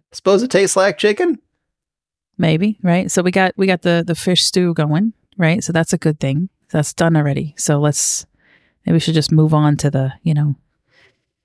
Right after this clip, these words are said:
Speaker 2: the getting rid of the thing that scares you the most, right?
Speaker 1: It's, oh, yeah. It's terrifying.
Speaker 2: Uh, okay, knife available?
Speaker 1: Heck yeah.
Speaker 2: All right.
Speaker 1: Yep.
Speaker 2: I'm gonna pick up a knife.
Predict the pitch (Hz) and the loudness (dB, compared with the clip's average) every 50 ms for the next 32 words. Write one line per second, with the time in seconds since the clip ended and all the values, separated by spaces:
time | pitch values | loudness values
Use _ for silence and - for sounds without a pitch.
0 | _ _ - 165 - 170 165 175 160 156 151 151 147 147 - 160 156 143 131 - | _ _ -2 0 0 0 2 2 2 2 2 2 2 2 2 2 2 2 0 0
1 | - - 165 147 147 143 - 143 - 139 143 139 135 135 - - - 156 135 139 | -2 0 2 2 2 2 0 0 -2 -2 -2 -2 -2 -4 -4 -8 -6 -4 -4 -6
2 | 139 - - - _ _ _ _ _ _ _ _ - - - - _ _ _ _ | -6 -8 -12 -20 _ _ _ _ _ _ _ _ -20 -20 -20 -20 _ _ _ _
3 | _ _ _ _ _ - - 254 285 349 - - - 339 330 - - - 208 - | _ _ _ _ _ -8 -6 -4 0 2 2 2 4 4 4 2 2 0 -2 -6
4 | - 359 339 285 - - 330 285 247 233 220 - 311 240 262 277 277 262 226 - | -6 -4 -4 -2 0 0 2 2 2 2 2 2 2 2 2 2 2 0 -4 -8
5 | _ _ _ _ _ _ _ _ _ _ _ _ _ _ _ - - - - - | _ _ _ _ _ _ _ _ _ _ _ _ _ _ _ -18 -18 -18 -18 -20
6 | - _ _ - - - _ _ _ _ _ _ _ _ _ _ - - 180 170 | -20 _ _ -20 -20 -20 _ _ _ _ _ _ _ _ _ _ -4 0 0 2
7 | 156 151 151 156 151 - - 170 160 175 160 151 160 160 160 190 233 233 - - | 2 0 0 -2 -4 -4 -4 -2 0 0 0 2 2 2 2 2 0 0 -2 -6
8 | - - _ _ _ _ _ _ _ _ _ _ _ _ _ _ _ _ _ _ | -12 -18 _ _ _ _ _ _ _ _ _ _ _ _ _ _ _ _ _ _
9 | _ _ _ _ _ _ _ _ _ - 170 170 170 170 180 185 226 - - - | _ _ _ _ _ _ _ _ _ -4 -2 0 0 0 0 0 -2 -2 -4 -6
10 | - _ _ _ _ _ _ _ _ - - - 180 160 170 170 - 87 95 - | -10 _ _ _ _ _ _ _ _ -14 -8 -4 -2 0 0 -2 -2 0 -2 -2
11 | - _ _ _ _ - 190 170 160 - - - - - 160 151 147 147 147 - | -2 _ _ _ _ -6 -4 -4 -2 -2 -4 -4 -4 -2 0 0 2 0 0 -2
12 | - - | -6 -16